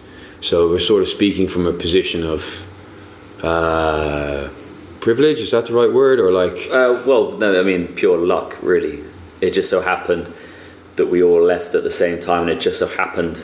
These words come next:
Speaker 2: that we all wanted to do the same thing. Do you
Speaker 1: Yeah.
Speaker 2: know what I mean? It was, and so we sort of came together. But, uh, yeah, I mean, that's life, right? I mean, a lot of, most, well, pretty much all of it's just luck, you know, that just so happened to have been in this position at this time with these sorts of sets of skills or whatever.
Speaker 1: Yeah.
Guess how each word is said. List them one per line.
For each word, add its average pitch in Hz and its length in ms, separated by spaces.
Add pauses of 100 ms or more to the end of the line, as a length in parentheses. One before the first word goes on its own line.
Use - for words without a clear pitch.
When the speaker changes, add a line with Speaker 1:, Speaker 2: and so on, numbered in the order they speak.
Speaker 2:
that 76 120
we 85 100
all 90 140
wanted 90 260
to 85 100
do 87 140
the 85 100
same 85 260
thing. 90 320
Do 85 160
you 101 60
Speaker 1:
Yeah. 104 120
Speaker 2:
know 92 60
what 92 80
I 90 40
mean? 95 180
It 90 100
was, 80 180
and 82 100
so 92 140
we 90 100
sort 85 180
of - 40
came 87 160
together. 85 380 (220)
But, 78 280
uh, 80 220 (1500)
yeah, 107 140
I 90 40
mean, 87 120
that's 87 240
life, 87 300
right? - 100
I - 80
mean, 78 140
a 78 80
lot 82 160
of, 85 100
most, 87 240
well, - 160 (220)
pretty 82 140
much 78 100
all 90 180
of 85 80
it's 82 180
just - 220
luck, - 300
you 80 40
know, 80 120
that 82 160
just - 220
so 82 120
happened 82 440
to 85 80
have 85 100
been 82 140
in 82 40
this 82 140
position 82 340
at 69 80
this 82 180
time 90 440
with 87 100
these 87 260
sorts - 280
of 82 80
sets - 220
of - 60
skills 82 300
or 78 80
whatever. 82 200 (440)
Speaker 1:
Yeah. 92 220